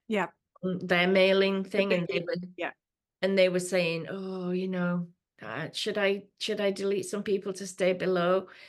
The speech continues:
Speaker 2: And a few people responded that, "Yeah, I do delete people to stay below that link."
Speaker 1: Yeah.
Speaker 2: To stay below that level. And, uh, apologies to those people if you're listening, 'cause some of the people who said that I love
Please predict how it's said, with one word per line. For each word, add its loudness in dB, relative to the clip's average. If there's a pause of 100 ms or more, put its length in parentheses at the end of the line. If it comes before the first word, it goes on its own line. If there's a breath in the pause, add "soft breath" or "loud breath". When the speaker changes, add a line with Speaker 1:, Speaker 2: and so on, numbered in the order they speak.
(260 loud breath)
Speaker 2:
And 0
a 0
few 2
people 0
responded -2
that, 0
"Yeah, 2
I 0
do -6
delete -2
people -6
to -8
stay 0
below 2
that -2
link." -4 (500)
Speaker 1:
Yeah. -6 (380)
Speaker 2:
To -8
stay 4
below 6
that 2
level. 0
And, -6 (680)
uh, 2 (140)
apologies 0
to -14
those 2
people -2
if -4
you're 2
listening, 0
'cause -6
some -2
of 0
the 2
people -2
who -2
said -2
that 0
I 2
love 0